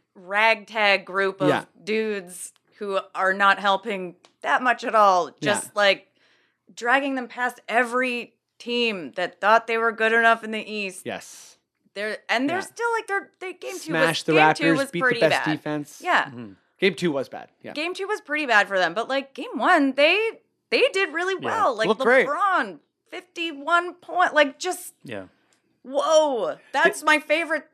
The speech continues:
Speaker 1: st-, like,
Speaker 2: Yeah.
Speaker 1: everything else, I don't even, I don't even care about. I did love when Washington thought they were gonna beat us because,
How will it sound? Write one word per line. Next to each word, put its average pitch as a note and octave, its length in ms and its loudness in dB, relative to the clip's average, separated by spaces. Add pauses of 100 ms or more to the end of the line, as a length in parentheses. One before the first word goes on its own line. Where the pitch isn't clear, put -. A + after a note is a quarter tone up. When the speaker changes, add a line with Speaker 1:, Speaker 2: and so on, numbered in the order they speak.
(120)
Speaker 1:
st-, - 360 -14
like, D#3 160 -2
Speaker 2:
Yeah. F#3 140 -2
Speaker 1:
everything D#4 380 0
else, C#4+ 360 0 (460)
I B3 120 -2
don't C#4 120 0
even, A3+ 260 -6 (360)
I A#3+ 120 0
don't D#4 120 -2
even G#3 140 -8
care A3+ 300 -6
about. D3+ 380 -4 (160)
I B3 140 0
did C4+ 280 -10
love C4 400 2
when G#3 280 -8
Washington G3+ 640 -2
thought F3 300 2
they F3+ 140 2
were E3+ 120 2
gonna F3 200 0
beat F3 220 -2
us F#3+ 260 4
because, D#3+ 680 -6